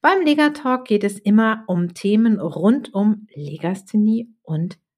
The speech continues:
Dyskalkulie. Genau. Und für mich ist es tatsächlich die erste Legatalk-Folge, die ich in diesem Jahr aufnehme und ich freue mich, dass du auch in diesem Jahr natürlich wieder dabei bist.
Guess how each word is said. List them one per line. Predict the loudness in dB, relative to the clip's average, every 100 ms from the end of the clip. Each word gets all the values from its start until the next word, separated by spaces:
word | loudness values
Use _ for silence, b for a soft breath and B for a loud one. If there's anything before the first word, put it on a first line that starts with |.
| _ _ -8
Dyskalkulie. | -8 -8 -14 -16 -12 -10 -10 -12 -20 B B B B _
Genau. | 2 4 2 -8 B B -6
Und | -2
für | 0
mich | 0 -2
ist | -4
es | -4
tatsächlich | 0 0 0 -4 -6 -8
die | -18 _
erste | -2 2 2 -2 -4 -2
Legatalk-Folge, | 0 0 -2 -6 -8 -2 -2 -2
die | -6
ich | -10
in | -12 -12
diesem | -10 -8 -4 -2
Jahr | -4 -6 -8
aufnehme | -4 -4 -4 -4 0 0
und | 0
ich | -6
freue | -6 -4
mich, | -4
dass | -6 -12
du | -12
auch | -10
in | -10
diesem | -8 -4 -2
Jahr | 0
natürlich | -2 -4 -4 -2 -4 -8
wieder | -6 -6 -6
dabei | -8 -8 -16 -18
bist. | -20 -20